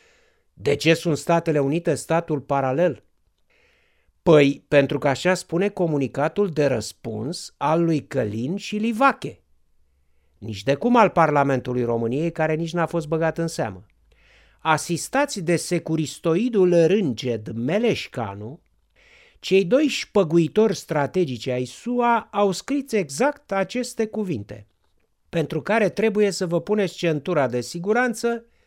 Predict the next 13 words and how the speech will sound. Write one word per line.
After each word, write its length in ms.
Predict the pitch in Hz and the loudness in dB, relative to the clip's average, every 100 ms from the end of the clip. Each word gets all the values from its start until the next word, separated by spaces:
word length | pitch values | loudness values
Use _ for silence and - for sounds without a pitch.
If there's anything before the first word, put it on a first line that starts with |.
| _ _ _ | _ _ _
înainte 440 | 202 196 208 - | -2 0 0 -2
să 160 | 180 190 | -4 -2
le 100 | 180 | -4
citiți. 520 | 170 175 - - - _ _ _ _ _ _ _ _ _ _ _ _ _ | -4 -10 -12 -18 -20 _ _ _ _ _ _ _ _ _ _ _ _ _
Declarația 920 | 127 156 180 190 190 240 240 - 147 | -4 -2 0 2 2 0 -4 -2 -2
Departamentului 1080 | 117 127 - 139 131 139 135 139 123 120 113 | 0 -2 2 0 2 0 2 0 -4 -6 -6
de 160 | 104 117 | -4 -4
Stat 520 | 107 - 123 107 - | -4 -6 -4 -4 -2
al 240 | 147 190 190 | 0 0 -2
sua 720 | - 285 285 247 151 123 _ _ _ _ _ _ _ _ _ | -6 -4 0 2 0 -6 _ _ _ _ _ _ _ _ _
face 560 | _ - 294 311 - 277 | _ -4 2 2 2 2
mai 260 | 269 285 277 | 6 6 6
degrabă 720 | 277 247 285 285 262 294 | 2 4 6 6 6 2